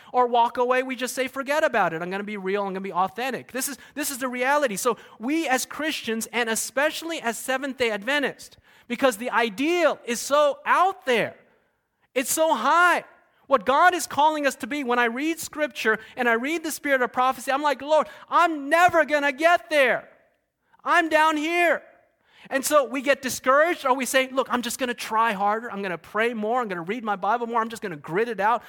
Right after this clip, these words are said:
I'm gonna, I'm gonna go and, and, and be the best super Christian I can be."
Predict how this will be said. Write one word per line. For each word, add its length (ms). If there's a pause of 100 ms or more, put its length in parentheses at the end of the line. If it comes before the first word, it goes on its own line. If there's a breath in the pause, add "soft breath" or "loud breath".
(140 loud breath)
I'm 100
gonna, 140 (240 loud breath)
I'm 80
gonna 120
go 380 (220 loud breath)
and, 180
and, 180
and 120
be 100
the 80
best 420
super 280
Christian 500
I 140
can 240
be." 440